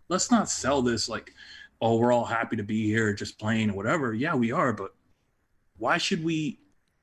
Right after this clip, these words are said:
why, why should we just sell that and not the drama? Sell the narrative. We're sh-, we're selling ourselves short here.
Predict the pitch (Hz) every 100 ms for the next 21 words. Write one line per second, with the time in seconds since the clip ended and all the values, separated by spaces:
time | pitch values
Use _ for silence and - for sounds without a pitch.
0 | _ - 127 139 120 139 156 165 143 131
1 | 131 117 - - 147 123 131 127 110 117
2 | 123 - 104 117 104 95 _ - _ _
3 | _ _ _ _ _ - - 190 143 113
4 | 139 101 90 - - - 131 - - 151
5 | 180 - 196 131 107 113 - - 120 95
6 | 92